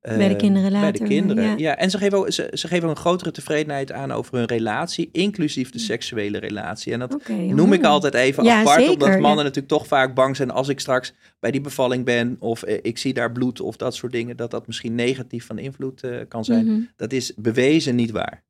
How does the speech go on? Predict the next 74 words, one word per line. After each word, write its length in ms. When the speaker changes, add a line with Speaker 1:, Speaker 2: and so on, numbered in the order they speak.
Speaker 1:
Hmm. 400
Dat 160
vind 120
ik 80
ook 120
wel 100
een 120
van 100
de 60
s-, 220
de 140
ergste 420
uitspraken 540
die 100
gedaan 420
kan 180
worden 300
van, 220
eh, 200
als 120
je 60
bij 120
de 80
bevalling 380
bent, 160
dan 140
is 120
het 80
alsof 220
je 100
favoriete 460
kroeg 440
Speaker 2:
Ja, 120
eh, 60
Speaker 1:
afbrandt. 320
Speaker 2:
helemaal 240
mee 160
eens, 260
helemaal 220
mee 100
eens. 140
Volgens 220
mij 160
komt 200
die 120
ooit 160
eens 100
een 60
keer 180
van 120
Rob-, 380
Robbie 240
Williams, 480
eh, 160
af. 280
Speaker 1:
Ja. 520
Speaker 2:
Eh, 80
dat, 140
dat, 140
dat, 140
Speaker 1:
Het 100
is 80
wel 120
Speaker 2:
maar 100
Speaker 1:
echt 80
Speaker 2:
hij, 100
en 40
je 60
Speaker 1:
andere 180
Speaker 2:
hoort 140
hem 140
Speaker 1:
tijden 100
Speaker 2:
vaak. 160
Speaker 1:
nu 60